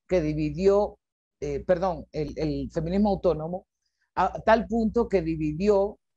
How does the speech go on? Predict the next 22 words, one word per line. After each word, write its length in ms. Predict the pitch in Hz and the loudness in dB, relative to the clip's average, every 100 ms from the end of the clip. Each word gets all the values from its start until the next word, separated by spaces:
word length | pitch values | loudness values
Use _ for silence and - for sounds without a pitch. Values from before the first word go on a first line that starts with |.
| _ _ - | _ _ -8
eh, 440 | 170 160 151 143 | -6 -4 -4 -4
el 140 | - 180 | -2 0
movimiento 640 | 214 226 220 208 202 202 | 2 4 2 0 -2 -4
en 180 | 175 170 | -4 -2
dos 160 | 220 208 | -2 0
grandes 400 | 190 156 151 - | 0 -2 -6 -12
tendencias, 540 | 131 110 107 - 131 | -12 -12 -14 -6 -2
las 180 | 156 151 | 0 2
autónomas 720 | 170 - 220 220 214 214 185 | 0 4 4 4 4 0 -2
y 100 | - | -4
las 200 | 156 147 | -2 -4
institucionales. 760 | 151 143 143 135 - 117 87 90 _ _ _ _ _ _ _ _ _ | -8 -14 -14 -12 -6 -4 -4 -8 _ _ _ _ _ _ _ _ _
Pero 540 | 277 311 226 240 277 _ | 8 10 8 4 2 _
dentro 380 | 151 202 214 208 | 4 6 8 8
de 100 | 190 | 8
las 200 | 180 170 | 6 4
autónomas 840 | 170 156 - 302 285 175 151 156 - | 0 0 2 2 2 -2 -4 -6 -4
nos 260 | 180 180 | -2 0
veíamos 580 | 170 180 277 269 160 151 | 4 4 6 2 2 -6
como 260 | 151 147 139 | -6 -4 0
grupo 260 | 165 - | 2 2
homogéneo, 600 | 175 165 175 302 254 135 | 0 -2 -2 0 0 -2